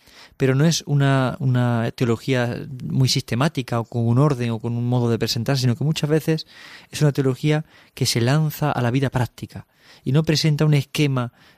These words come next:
eh, concreto o sistemático, sino que más bien quiere aterrizar a cada persona, en cada persona. Por esto hace muy novedosa su manera de, de proceder, su modo de escribir,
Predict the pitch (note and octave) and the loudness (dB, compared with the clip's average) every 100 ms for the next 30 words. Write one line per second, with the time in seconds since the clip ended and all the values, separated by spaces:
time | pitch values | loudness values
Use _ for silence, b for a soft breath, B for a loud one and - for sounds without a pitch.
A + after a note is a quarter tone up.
0 | b - B2+ C3 - B2+ A2+ C#3 C3 A2 | b -4 -2 -2 0 0 0 0 -2 -4
1 | A2+ B2+ B2 - - C#3 - - - - | -4 -4 -4 -4 0 0 0 -4 -8 -12
2 | B B B B2 A#2 B2+ C3+ C3+ C#3+ C3+ | B B B -2 0 2 2 2 2 2
3 | C#3 C3 C3+ B2 - C#3+ - B2+ C3 C3 | 0 0 0 0 -2 -4 -4 -6 -4 -2
4 | B2 A2 C#3+ G#2 G2+ C#3 A#2+ A#2 - G2+ | -2 0 2 2 0 -2 -2 -4 -4 -6
5 | - _ B B B B B - C3 - | -8 _ B B B B B -2 -2 0
6 | C#3+ - C#3 C3+ C3 B2 B2 B2+ C3 C3 | -2 0 0 2 2 2 2 0 0 -2
7 | B2+ A#2 B2 A#2+ A#2 B2 A#2 - A2+ A2+ | 0 2 2 2 0 0 -2 -2 -4 -2
8 | C3 D3 B2 A#2 A2+ A2 - A#2 A#2 C#3+ | 0 2 0 0 0 -2 -4 -2 2 2